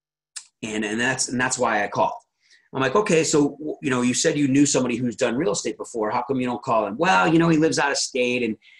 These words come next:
and, uh, you know, he's off doing his own thing and he's running a business and he's just got, he doesn't have any time for me." And, um, "Okay, so what's holding you back from,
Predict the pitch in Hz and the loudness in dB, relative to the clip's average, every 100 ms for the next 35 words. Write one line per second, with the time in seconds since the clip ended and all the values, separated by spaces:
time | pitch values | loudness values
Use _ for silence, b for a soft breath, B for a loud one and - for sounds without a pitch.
0 | b b - 127 120 117 113 131 147 156 | b b -6 -4 -2 -2 -2 0 2 2
1 | 160 151 151 143 123 127 123 123 123 117 | 2 2 2 2 2 0 -2 -4 -4 -4
2 | 110 123 127 120 117 117 113 113 - 110 | -4 -2 -2 -2 -2 -4 -4 -4 -6 -4
3 | - 131 - 123 - 123 143 139 131 113 | -4 -2 -2 -4 -4 -2 0 0 0 -2
4 | 107 110 107 110 95 - _ b b _ | -4 -4 -4 -4 -8 -10 _ b b _
5 | - 120 117 110 107 104 98 - b b | -8 -4 -2 -2 -2 -2 -4 -10 b b
6 | 190 190 170 165 143 143 180 185 208 190 | -2 0 0 2 0 0 -2 0 0 0
7 | 190 165 151 147 143 - 135 127 120 | 2 2 2 0 -2 -2 -2 -2 -6